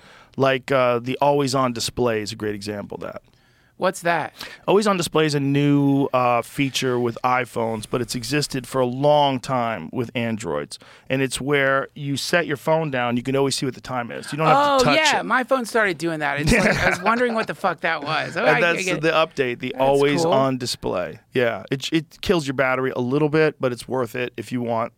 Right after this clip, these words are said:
Speaker 1: the, the screen to, and if you touch it, it comes to life, and then you see, like, the full background,
Speaker 2: How
Speaker 1: not
Speaker 2: does,
Speaker 1: just the photo,
Speaker 2: doesn't your
Speaker 1: not just a
Speaker 2: hand shake
Speaker 1: number.
Speaker 2: when you're doing the moon thing? Like, it seems like
Speaker 1: That's
Speaker 2: you're
Speaker 1: what's crazy. It's using some sort of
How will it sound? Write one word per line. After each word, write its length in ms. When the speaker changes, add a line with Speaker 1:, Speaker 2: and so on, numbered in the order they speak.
Speaker 1:
the, 340
the 100
screen 360
to, 80
and 380
if 80
you 60
touch 320
it, 80
it 100
comes 280
to 80
life, 340
and 80
then 80
you 60
see, 160
like, 160
the 80
full 240
background, 640
Speaker 2:
How 180
Speaker 1:
not 120
Speaker 2:
does, 120
Speaker 1:
just 160
the 80
photo, 180
Speaker 2:
doesn't 220
your 160
Speaker 1:
not 80
just 140
a 40
Speaker 2:
hand 200
shake 220
Speaker 1:
number. 320
Speaker 2:
when 140
you're 120
doing 260
the 80
moon 380
thing? 280
Like, 140
it 80
seems 240
like 140
Speaker 1:
That's 220
Speaker 2:
you're 40
Speaker 1:
what's 140
crazy. 500
It's 180
using 640
some 320
sort 260
of 140